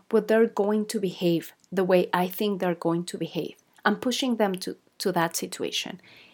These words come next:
in order for me to feel good about knowing that they were going to fail. See how,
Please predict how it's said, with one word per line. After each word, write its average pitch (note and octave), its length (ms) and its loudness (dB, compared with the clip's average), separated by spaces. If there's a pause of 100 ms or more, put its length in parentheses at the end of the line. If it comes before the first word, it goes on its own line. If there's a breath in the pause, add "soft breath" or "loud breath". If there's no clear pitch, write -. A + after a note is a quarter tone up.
(140 soft breath)
in A#3 200 4
order A3 340 6
for G#3 300 -2
me G3 280 2
to F3+ 180 -6
feel F#3 320 2
good E3+ 500 6
about E3+ 520 6 (380 soft breath)
knowing G3 720 6 (200)
that F3 200 -2
they F3+ 120 4
were F3 180 2
going D#3+ 320 -6
to - 100 -12
fail. - 380 -10 (1400 soft breath)
See C#4+ 280 4
how, D4+ 420 4